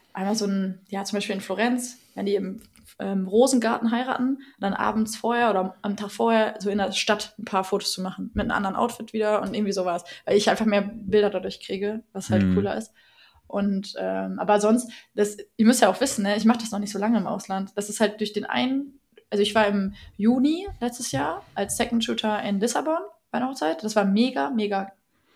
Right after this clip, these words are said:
Speaker 1: äh, wie sagt man, eher anstrengend und ich wurde quasi ausgebeutet.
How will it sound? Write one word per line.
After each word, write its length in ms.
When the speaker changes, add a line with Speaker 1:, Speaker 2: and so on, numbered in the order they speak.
Speaker 1:
äh, 420
wie 60
sagt 180
man, 120
eher 160
anstrengend 480
und 80
ich 140
wurde 160
quasi 260
ausgebeutet. 760